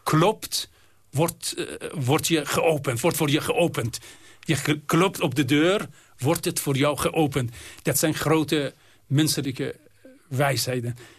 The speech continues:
Ik geloof, ik geloof dat waar je ook op klopt,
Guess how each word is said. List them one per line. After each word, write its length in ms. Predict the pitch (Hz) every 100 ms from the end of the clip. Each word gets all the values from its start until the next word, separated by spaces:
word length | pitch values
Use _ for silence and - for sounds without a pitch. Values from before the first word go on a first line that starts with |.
| _
Ik 140 | - -
geloof, 560 | - 160 151 - - -
ik 140 | 151
geloof 440 | - 139 156 156
dat 280 | - 143 143 135
waar 200 | 143 139
je 140 | 151
ook 240 | 139 139 -
op 220 | 165 - - - _ _
klopt, 640 | - 143 196 202 - -